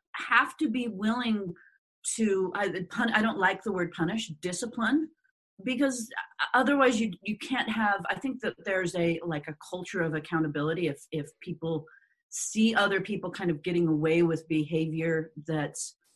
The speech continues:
very far beyond the pale. I mean, th-, there are definitely, uh, situations where you need to move beyond even criticism into, into, like,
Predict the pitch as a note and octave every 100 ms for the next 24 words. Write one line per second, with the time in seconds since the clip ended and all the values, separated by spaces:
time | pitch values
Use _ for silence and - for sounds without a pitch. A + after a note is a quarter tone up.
0 | _ _ D3+ F#3+ F#3 F3 G3 E3+ G3+ A3+
1 | A3 A3+ A3+ A3 A3 A3 B3+ G#3 G3+ G3+
2 | F#3 F3 G3+ A#3 B3 A3+ C4 F4+ E4 A#3+
3 | A3+ F#3+ - - C4 - G#3+ F#3+ A3+ G#3+
4 | E3+ E3+ E3 - F3 E3+ E3+ F3 - -
5 | - F#3 F#3 F3+ F3+ F#3 E3 F3 F3 F3+
6 | F#3 F3+ F3 F3 A3+ - - E3 E3 E3
7 | D#3 - E3+ E3+ - F3 E3 D#3+ D#3 -
8 | - _ _ - F3+ F3 E3+ F3 E3+ D#3+
9 | D#3 D#3+ D3+